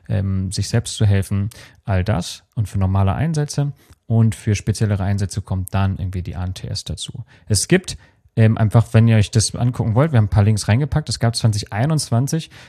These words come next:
ähm, die sogenannten Atemschutz-Notfalltage der Interessensgemeinschaft Atemschutz-Notfalleinheiten. Das war so ein Konglomerat aus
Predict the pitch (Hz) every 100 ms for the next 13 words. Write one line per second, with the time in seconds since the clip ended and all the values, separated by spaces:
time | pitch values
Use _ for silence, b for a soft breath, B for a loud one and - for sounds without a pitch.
0 | B - 113 113 113 104 107 113 110 98
1 | - 113 170 - 101 - 92 87 90 90
2 | - 90 98 147 - - 104 98 104 113
3 | 110 110 - 101 95 - 92 - - 95
4 | 101 98 - 95 - 95 104 - 87 -
5 | 90 90 - - - B B B 101 -
6 | 98 104 98 101 110 101 101 98 101 -
7 | - 95 98 -